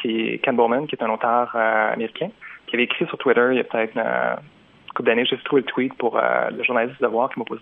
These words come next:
cette question-là, puis je, je, j'étais comme plus capable de le trouver. Euh, mais ce qu'il avait dit à l'origine, c'est « Books will fuck you up ». Puis ce que j'ai donné, c'est comme «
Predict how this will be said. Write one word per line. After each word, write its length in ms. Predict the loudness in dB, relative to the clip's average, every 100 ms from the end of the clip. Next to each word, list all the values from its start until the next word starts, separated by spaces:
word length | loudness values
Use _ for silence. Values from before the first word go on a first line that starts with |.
| -12
cette 80 | -16
question-là, 380 | -6 -4 -4 -6
puis 260 | -6 -6 -6
je, 100 | -4
je, 280 | -4 -4 -8
j'étais 140 | -8 -4
comme 100 | -4
plus 100 | -4
capable 180 | 2 2
de 60 | 2
le 40 |
trouver. 260 | 0 0 -2 -8 -12 -14 -4 4
Euh, 280 | 6 6 4
mais 120 | -2
ce 60 |
qu'il 80 | 2
avait 120 | 4
dit 100 | 4
à 40 | 4
l'origine, 240 | 4 2 0
c'est « 80 | -4 2
Books 260 | 0 2
will 120 | -2 -2
fuck 180 | -2 -2
you 120 | -2
up ». 140 | -2 -6 -18 -6
Puis 240 | -4 -4
ce 40 |
que 100 | -2
j'ai 140 | 0 4
donné, 260 | 4 2 -2 -4
c'est 80 |
comme « 440 | 0 2 2 -4